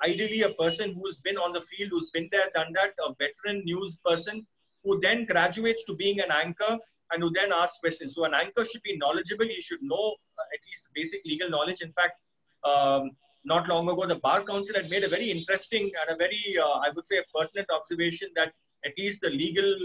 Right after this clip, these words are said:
correspondent should have some kind of legal background or, or law degree. They said, "I don't know what happened to that afterwards."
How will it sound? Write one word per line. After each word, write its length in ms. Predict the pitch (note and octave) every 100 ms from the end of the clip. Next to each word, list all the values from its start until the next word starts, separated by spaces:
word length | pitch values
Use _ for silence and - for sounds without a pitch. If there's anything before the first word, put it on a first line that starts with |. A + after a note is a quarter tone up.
| E3
correspondent 580 | D#3+ E3 E3+ E3+ F3 F3+
should 120 | E3+ D#3+
have 180 | D#3
some 180 | D#3+ D#3 D#3
kind 120 | D#3 D3+
of 80 | -
legal 360 | C3 D3+ D#3 D3
background 440 | C3+ C3+ D#3 C#3+ D3 C#3
or, 100 | C3+
or 180 | C3+ C3
law 180 | C3+ D3+
degree. 280 | C#3 D3 D3
They 120 | C3+ C3
said, 160 | D3 C3
"I 80 | A#2+
don't 100 | C#3
know 60 | A2+
what 120 | C3+
happened 240 | A#2+ - -
to 60 | -
that 180 | C3 B2+
afterwards." 540 | A#2+ A#2 C3 D#3+ G3